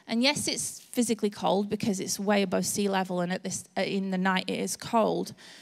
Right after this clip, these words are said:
But it is cold for Peter in a metaphorical sense. Who is Peter stood with? Not friends, not family. He stood with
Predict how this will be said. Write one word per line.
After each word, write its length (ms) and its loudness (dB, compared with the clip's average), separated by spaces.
But 100 6
it 140 6
is 180 2
cold 400 2
for 80 0
Peter 380 2
in 140 4
a 40 8
metaphorical 800 2
sense. 380 0
Who 100 0
is 220 0
Peter 300 0
stood 320 0
with? 280 2
Not 240 2
friends, 680 -2
not 220 4
family. 520 2
He 240 0
stood 320 2
with 260 2